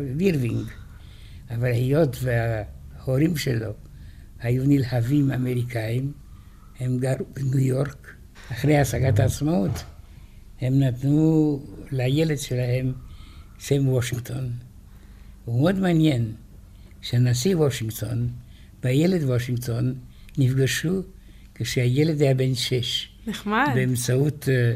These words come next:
Speaker 1: אומנת של הילד. והנשיא היה מאוד, אה, מאושר שילד כזה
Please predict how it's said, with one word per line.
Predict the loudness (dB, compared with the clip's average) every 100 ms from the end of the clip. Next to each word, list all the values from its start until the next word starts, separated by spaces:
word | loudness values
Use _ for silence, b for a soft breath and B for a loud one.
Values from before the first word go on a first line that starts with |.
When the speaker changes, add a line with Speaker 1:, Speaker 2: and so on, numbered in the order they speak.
| -2
Speaker 1:
אומנת | 0 4 4 4 2 -2 -14 B B B B
של | -4
הילד. | 0 0 -2 -6 -12 -18 -16 -6
והנשיא | -2 0 0 -2 -2 -2 -4 -12 b b b b -4
היה | 0 2
מאוד, | 2 0 -2 0
אה, | 0 2 0 -2
מאושר | 0 0 0 -2 -2 -2 -4 -10 b b b -10
שילד | -2 0 2 0
כזה | -2 -2 0 0